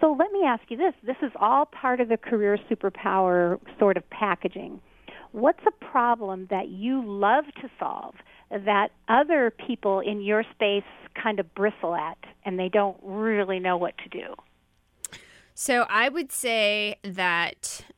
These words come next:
Speaker 2: um, I love to help people get in front of the decision makers. I don't know if other people bristle
Speaker 1: Okay,
Speaker 2: at
Speaker 1: good.
Speaker 2: that, but it is, it is, in my opinion, one of the hardest parts of the job search. I also think I love to focus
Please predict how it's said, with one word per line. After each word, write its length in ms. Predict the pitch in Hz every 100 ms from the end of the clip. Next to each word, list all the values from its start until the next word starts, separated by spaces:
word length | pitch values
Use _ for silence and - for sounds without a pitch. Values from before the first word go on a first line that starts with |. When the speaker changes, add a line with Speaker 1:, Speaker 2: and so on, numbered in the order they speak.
| _
Speaker 2:
um, 360 | 180 175 165 156 -
I 440 | 190 214 233 226 202
love 280 | 196 214 214
to 80 | 208
help 180 | 220 196
people 240 | 208 -
get 180 | 196 170
in 80 | 180
front 240 | - 170
of 160 | 170 156
the 80 | 165
decision 460 | 165 - 175 160
makers. 400 | 147 - - - -
I 60 | 277
don't 160 | 320
know 120 | 254
if 100 | 226
other 160 | 208 190
people 300 | 180 180 175
bristle 380 | 165 180 196 208
Speaker 1:
Okay, 80 | 156
Speaker 2:
at 40 |
Speaker 1:
good. 60 | 208
Speaker 2:
that, 200 | 147 151 -
but 160 | 175 151
it 140 | 190
is, 220 | 208 190
it 160 | 180 202
is, 180 | 214 180
in 140 | 190
my 140 | 190 185
opinion, 440 | 185 254 220 196
one 160 | 180 185
of 100 | 165
the 80 | 156
hardest 520 | - 214 202 175 -
parts 380 | - 160 160 - 180
of 380 | 165 165 175 - _
the 80 | 190
job 260 | 180 170 160
search. 240 | 170 160
I 160 | 202 233
also 260 | 285 285
think 260 | 269 226 220
I 440 | 165 170 170 170 - _
love 460 | 180 175 180 196 190
to 100 | 196
focus 440 | - 175 180 175